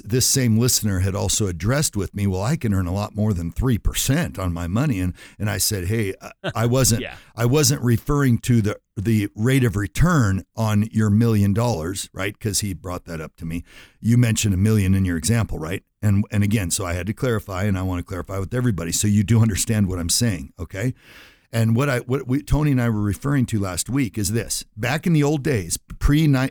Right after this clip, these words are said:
Speaker 1: pre two thousand thirteen, back in, uh, the late nineties, actually,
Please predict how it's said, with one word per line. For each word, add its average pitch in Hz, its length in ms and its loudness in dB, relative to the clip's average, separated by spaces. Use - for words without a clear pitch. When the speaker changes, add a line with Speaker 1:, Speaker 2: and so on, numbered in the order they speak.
Speaker 1:
pre 143 300 4
two - 180 0
thousand 120 420 0
thirteen, 113 560 -2
back 135 320 -2
in, 120 200 4
uh, 110 200 2
the 110 200 0
late 123 240 0
nineties, 127 360 2
actually, 101 480 -2